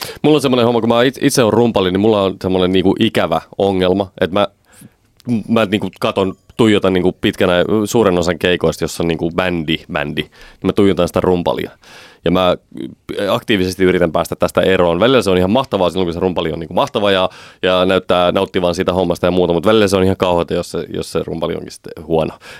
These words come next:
Mulla kävi niin, tossa, tota, syksyllä olin katsoa War on Drugsia, ö, Tukholmassa ja, ja heidän viimeisimmän albumin upea mestariteoskappale Holding On, joka on tämmönen nopea jytäbiisi,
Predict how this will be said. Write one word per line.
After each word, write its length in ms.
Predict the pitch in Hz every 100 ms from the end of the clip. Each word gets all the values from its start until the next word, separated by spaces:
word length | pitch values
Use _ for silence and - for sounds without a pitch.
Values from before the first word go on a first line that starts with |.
| - _
Mulla 180 | 117 120
kävi 200 | 113 110
niin, 380 | 117 113 104 98
tossa, 260 | 98 92 95
tota, 240 | 92 95
syksyllä 340 | 98 104 95 87
olin 140 | 87
katsoa 300 | 87 - 92 92 107
War 180 | 98
on 100 | 95
Drugsia, 480 | 90 98 - 95 92 - - - 82
ö, 240 | 87 90 85
Tukholmassa 640 | 101 95 85 82 - - 82
ja, 180 | 82 - _ - - - - -
ja 440 | - - - 92
heidän 320 | 92 85 85 - _ - 62 -
viimeisimmän 460 | 92 85 85 85 87
albumin 480 | 85 87 82 80 80 - -
upea 280 | 82 90 82
mestariteoskappale 1000 | 87 - 85 - 87 - 85 - 87 85 -
Holding 360 | 107 101 87 90
On, 200 | 98 87
joka 160 | 78 85
on 60 | 85
tämmönen 280 | 85 85
nopea 360 | 104 113 92 85 98
jytäbiisi, 880 | 104 113 98 82 78 65 - -